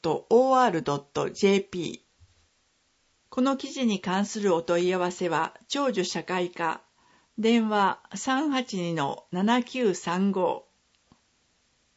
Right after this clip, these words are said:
オセロ大会。対象、小学一年生から六年生。十二月十四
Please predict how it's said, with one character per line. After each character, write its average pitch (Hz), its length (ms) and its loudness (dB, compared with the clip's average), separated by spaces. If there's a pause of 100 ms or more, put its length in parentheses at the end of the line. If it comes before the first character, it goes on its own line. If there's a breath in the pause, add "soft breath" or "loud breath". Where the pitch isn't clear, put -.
(1300)
オ 196 80 -2
セ 277 160 0
ロ 277 140 0
大 240 300 0
会。 131 380 -4 (920)
対 247 220 0
象、 233 580 2 (220)
小 277 320 0
学 262 260 -2
一 254 220 -8
年 254 220 2
生 185 300 -2
か 160 160 -6
ら 156 100 -6
六 160 260 -4
年 208 220 2
生。 110 480 -6 (1040)
十 254 260 -2
二 269 160 2
月 262 300 -2
十 254 260 -2
四 165 200 0